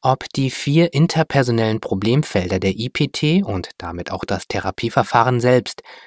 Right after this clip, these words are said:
universell und kulturübergreifend anwendbar sind. In einer Gruppe depressiver und nicht depressiver Thailänder,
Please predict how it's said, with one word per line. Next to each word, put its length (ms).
universell 760
und 340
kulturübergreifend 1080
anwendbar 520
sind. 480
In 260
einer 240
Gruppe 360
depressiver 720
und 400
nicht 340
depressiver 600
Thailänder, 560